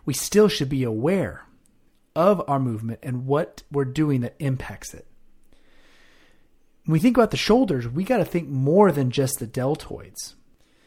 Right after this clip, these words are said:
The shoulders encompass all the muscles that influence the glenohumeral and scapulothoracic joints, which includes most of the upper torso's muscles.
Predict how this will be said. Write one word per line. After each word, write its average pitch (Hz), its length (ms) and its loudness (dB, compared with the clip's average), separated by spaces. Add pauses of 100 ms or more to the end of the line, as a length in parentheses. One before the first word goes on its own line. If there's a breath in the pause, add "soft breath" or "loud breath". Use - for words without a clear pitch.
(360 soft breath)
The - 80 -6
shoulders 277 400 0
encompass 143 480 0
all 190 300 0
the 185 100 -4
muscles 135 640 -6
that 120 100 -6
influence 139 400 -4
the 131 80 -6
glenohumeral 143 880 -4
and 123 120 -8
scapulothoracic 131 920 -6
joints, - 320 -16
which 131 140 -10
includes 139 320 -4
most 196 500 0
of 143 220 -4
the 143 180 -8
upper 160 300 -4
torso's 123 520 -6
muscles. - 580 -10